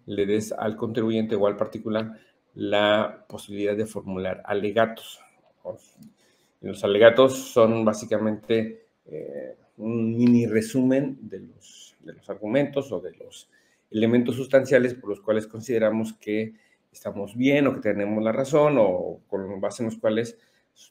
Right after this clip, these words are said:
po-, podemos sustentar o sostener, eh, nuestra defensa prácticamente. Y después de aquí,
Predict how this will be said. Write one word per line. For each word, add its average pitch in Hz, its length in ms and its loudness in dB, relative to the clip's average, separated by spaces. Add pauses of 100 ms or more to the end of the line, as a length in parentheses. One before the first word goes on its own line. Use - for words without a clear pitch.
(180)
po-, 92 360 0
podemos 107 440 -2
sustentar 107 680 0
o 104 320 2
sostener, 92 560 -12 (160)
eh, 69 240 -20 (180)
nuestra 90 360 -6
defensa 92 520 -8
prácticamente. - 560 -12 (600)
Y 143 80 0
después 156 320 4
de 160 60 8
aquí, 170 440 -2